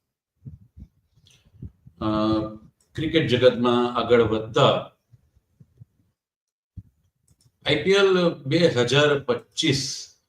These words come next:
અ, શરૂ થવા જઈ રહી છે. ત્યાં ઘણા બધા એક પછી એક નવા સમાચારો આવી રહ્યા છે. તો તેમાંના એક સમાચાર, અ, રિયાન પરાગના છે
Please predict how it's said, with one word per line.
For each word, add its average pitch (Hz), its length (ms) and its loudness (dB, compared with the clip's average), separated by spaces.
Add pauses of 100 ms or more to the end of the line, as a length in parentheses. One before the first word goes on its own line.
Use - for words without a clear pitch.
(600)
અ, 110 80 -6 (460)
શરૂ 113 400 -2
થવા 110 360 0
જઈ 120 240 2
રહી 113 200 0
છે. 113 280 -2
ત્યાં 113 520 -2 (1500)
ઘણા 139 220 2
બધા 131 220 2 (640)
એક 160 220 0
પછી 139 200 -2
એક 139 140 -2
નવા 120 320 4
સમાચારો 117 520 0
આવી 110 220 2
રહ્યા 117 220 2
છે. 113 180 -4
તો 110 100 -8
તેમાંના 117 480 -2
એક 160 240 -4
સમાચાર, 127 640 0 (680)
અ, 104 80 -2 (1700)
રિયાન 135 440 2
પરાગના 127 480 0
છે 165 380 -2